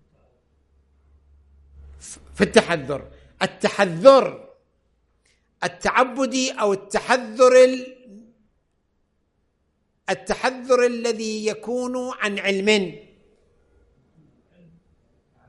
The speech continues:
وعندنا تحذر، تحذر يجي من، عن طريقين.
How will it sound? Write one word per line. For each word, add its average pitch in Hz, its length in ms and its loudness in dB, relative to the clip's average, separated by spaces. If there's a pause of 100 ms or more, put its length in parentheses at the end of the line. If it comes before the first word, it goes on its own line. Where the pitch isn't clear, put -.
(1160)
وعندنا 160 380 -4
تحذر، 190 800 -2 (580)
تحذر 190 480 2
يجي 202 260 2
من، 208 360 2
عن 180 140 0
طريقين. 156 500 0